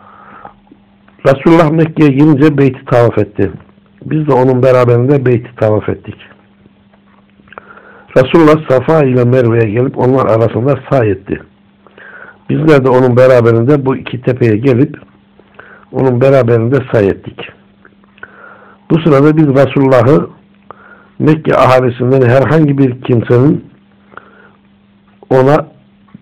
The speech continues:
atış yapmasından perdeleyip koruyorduk. Ravi İsmail dedi ki, Benim bir arkadaşım Abdullah İbni Ebi Efva'ya, 'Resulullah o zaman Kabe'ye girdi mi?' diye sordu. O,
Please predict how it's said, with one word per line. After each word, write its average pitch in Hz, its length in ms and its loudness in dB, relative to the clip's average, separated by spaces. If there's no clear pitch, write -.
atış 135 360 -2
yapmasından 123 640 0
perdeleyip 127 680 0
koruyorduk. 113 680 -4
Ravi 143 400 2
İsmail 151 380 0
dedi 139 220 0
ki, 101 220 -8
Benim 151 240 4
bir 151 100 4
arkadaşım 135 520 0
Abdullah 127 500 0
İbni 123 480 -6
Ebi 127 320 -2
Efva'ya, 123 580 0
'Resulullah 131 680 0
o 135 180 0
zaman 123 260 0
Kabe'ye 131 380 0
girdi 131 320 -2
mi?' 123 160 0
diye 107 140 -2
sordu. 117 380 -4
O, - 280 -4